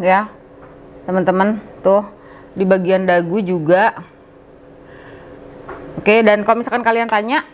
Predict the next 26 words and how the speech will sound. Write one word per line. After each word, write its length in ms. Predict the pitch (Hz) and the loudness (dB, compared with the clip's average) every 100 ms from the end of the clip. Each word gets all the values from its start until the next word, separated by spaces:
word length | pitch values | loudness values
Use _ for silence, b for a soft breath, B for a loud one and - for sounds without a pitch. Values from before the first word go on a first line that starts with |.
| - - | -18 -4
"Tadi 240 | 202 226 240 | -4 -2 0
gue 160 | 247 | 0
nyetingnya 400 | 262 220 - 214 | 0 -4 -6 -8
pakai 320 | 240 226 147 | -6 -4 -4
apa?" 320 | - 190 175 175 | -2 -2 -2 -4
Tadi 240 | 190 226 | -8 -4
gue 160 | 214 240 | -2 -2
nyetingnya 400 | 214 202 196 190 | -4 -8 -10 -8
itu 160 | 233 | -4
pakai, 480 | 208 190 - 196 190 | -4 -4 -4 -4 -4
eh, 280 | - 165 175 | -4 -4 -4
Chanel 560 | - 170 165 165 208 233 B B B B - - - - | -4 -4 0 2 2 -2 B B B B -20 -20 -12 -6
loose 160 | 202 | -4
powder. 480 | - 185 180 170 226 - - - - | 0 0 2 2 0 -6 -20 -20 -8
Terus 400 | 202 214 240 - - B B B B | -2 0 0 -4 -20 B B B B
untuk 720 | - 202 196 190 190 185 185 - - - | -2 -2 0 0 2 2 2 -2 -20 -8
lain-lainnya 640 | - 196 196 190 185 196 208 | -2 0 0 -2 -2 -4 -6
itu 320 | 208 269 254 - - - | -2 -2 -2 -10 -20 -12
gue 160 | 185 208 | -2 -2
nyetingnya 640 | 226 208 202 190 214 247 - - | 0 -4 -4 -4 -4 -4 -8 -6
tipis 400 | - - 240 - 196 | -6 0 -2 0 0
ya 160 | 208 | 2
untuk 160 | 208 190 | 0 -2
di 80 | 185 | -2
bagian 320 | 180 180 185 | 0 -2 0
perimeter. 480 | 180 170 165 214 | -2 -2 0 0